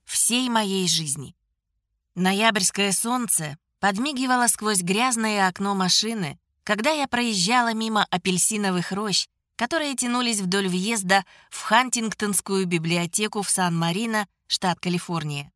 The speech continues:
Шёл две тысячи пятнадцатый год, и я работала библиотекарем,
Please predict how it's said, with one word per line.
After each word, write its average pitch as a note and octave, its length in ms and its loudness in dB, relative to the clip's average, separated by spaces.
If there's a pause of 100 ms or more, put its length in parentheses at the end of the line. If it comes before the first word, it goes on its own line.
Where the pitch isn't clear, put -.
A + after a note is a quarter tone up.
(560)
Шёл E4+ 260 0
две B3+ 140 0
тысячи B3 360 0
пятнадцатый F#3 680 0
год, G3 320 -2
и G3 60 0
я A3+ 180 2
работала A#3 540 0
библиотекарем, F#3+ 1000 -2